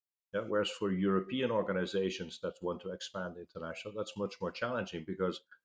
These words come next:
your local market is relatively smaller. And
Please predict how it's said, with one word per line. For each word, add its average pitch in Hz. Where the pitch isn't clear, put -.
your 92
local 101
market 107
is 87
relatively 87
smaller. 107
And 110